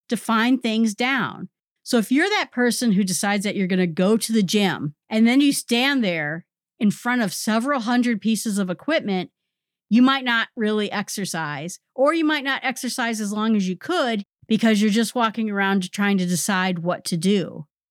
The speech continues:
By giving yourself choice architecture, you will say, "Well, today's cardio day. Either you're gonna get on the bike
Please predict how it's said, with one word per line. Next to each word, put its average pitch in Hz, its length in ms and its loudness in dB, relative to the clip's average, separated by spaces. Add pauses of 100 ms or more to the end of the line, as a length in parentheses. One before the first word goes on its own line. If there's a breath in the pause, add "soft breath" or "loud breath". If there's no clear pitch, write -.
(440)
By 208 100 0
giving 269 380 2
yourself 226 480 0
choice 226 420 -2 (100)
architecture, 196 920 -2 (300)
you 226 180 6
will 285 120 0
say, 220 520 -2 (260)
"Well, 175 100 -6
today's 190 440 0
cardio 202 500 0
day. 143 380 -10 (240)
Either 220 240 4
you're 269 160 2
gonna 240 160 2
get 202 180 0
on 269 140 0
the 320 60 0
bike 254 420 -2